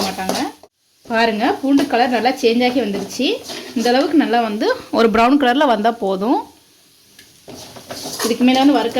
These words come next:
வேண்டாம், கரிஞ்சிடும். இப்போ நம்ம ஸ்டவ் வந்து ஆஃப் பண்ணிடுவோம். ஸ்டவ் ஆஃப் பண்ணி நம்ம எடுத்து வச்சிருக்க இந்த பொடியை வந்து இதுல வந்து சேர்த்துடலாம். அந்த எண்ணெயோட சேர்த்து நல்லா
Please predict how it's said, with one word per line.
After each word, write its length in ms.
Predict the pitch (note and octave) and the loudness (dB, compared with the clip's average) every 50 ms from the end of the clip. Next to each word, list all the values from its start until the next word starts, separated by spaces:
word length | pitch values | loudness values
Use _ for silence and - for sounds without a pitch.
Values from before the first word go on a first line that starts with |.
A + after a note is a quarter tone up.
| A#3 A3+ | 0 0
வேண்டாம், 300 | G#3+ G3+ G3+ A#3+ E4 - - | 0 -2 -2 -4 -4 -4 -2
கரிஞ்சிடும். 520 | B3 G#3+ G#3+ A3 G3+ G3+ G3 G#3 C4+ G4+ - - - - _ _ - - _ - - _ B3 | -4 -4 -4 -4 -4 -4 -2 -2 -2 -4 -6 -8 -16 -20 _ _ -20 -20 _ -20 -16 _ -8
இப்போ 120 | - - G4 F#4 D4+ | -4 0 2 2 2
நம்ம 200 | B3 A#3 C4 - - | 2 2 0 -2 -2
ஸ்டவ் 240 | - - C4 B3 C4 C4 B3 | 0 0 2 4 4 4 4
வந்து 140 | C#4 D4 C4+ A3+ | 4 4 2 2
ஆஃப் 180 | A3+ A#3+ - - | 0 -2 -4 -8
பண்ணிடுவோம். 460 | B3 A3 G#3 F#3+ F3+ F#3 G3+ A#3 D4+ - - - - - - - - - - - - - - - - - - - - C3 B2 - - - - - - - - - - - - - | -10 -8 -8 -8 -8 -6 -4 -4 -4 -4 -6 -12 -20 -20 -20 -18 -18 -18 -20 -20 -16 -12 -12 -12 -12 -14 -20 -16 -14 -14 -14 -14 -16 -20 -20 -20 -20 -20 -20 -20 -20 -20 -18 -6
ஸ்டவ் 220 | - B3 B3 C#4 C#4 C#4 | -2 0 2 4 4 2
ஆஃப் 160 | C4+ C4+ - | 2 0 -2
பண்ணி 160 | C4+ C#4+ F#4 | -4 -2 0
நம்ம 140 | F4 D#4 C4 A#3 | 0 2 2 2
எடுத்து 200 | B3+ D4 - F4 | 2 0 -2 -4
வச்சிருக்க 380 | D4+ - - G#3 G3 - G4 G4+ | -4 -2 -4 -4 -2 -2 -2 -2
இந்த 100 | D4+ - - | -2 0 0
பொடியை 240 | B3+ A#3+ C#4+ D#4 D4 B3+ | 2 2 4 4 2 2
வந்து 160 | A#3 B3+ E4+ | 2 0 0
இதுல 160 | B3+ A#3+ A3 A3 | 0 0 0 0
வந்து 160 | B3+ D4 C#4+ | 0 0 0
சேர்த்துடலாம். 520 | A#3 G#3 G3+ - G3+ F#3 F#3 G3 A#3+ E4+ G#4+ - - - - - _ _ _ _ _ _ _ _ _ _ _ _ _ _ _ - - - - - - - - - - - | 0 0 -2 -2 -6 -4 -2 0 0 -2 -2 -4 -10 -20 -20 -20 _ _ _ _ _ _ _ _ _ _ _ _ _ _ _ -20 -20 -20 -20 -20 -20 -20 -20 -12 -6 -2
அந்த 120 | G#3+ G#3+ A3 A3 A3 | 0 2 4 4 2
எண்ணெயோட 340 | A3+ A#3 A#3+ A#3+ B3 A#3+ B3 B3 | 2 0 0 0 0 -2 -2 -2
சேர்த்து 320 | A#3 G3 G3 F#3+ - - D#4+ A#4 B4+ - - - - - - - - A#3+ | -4 -4 -4 -6 -6 -6 -6 -6 -6 -10 -16 -18 -18 -20 -20 -14 -10 -10
நல்லா 200 | F#3 F3+ F3+ G3 | -8 -6 -6 -6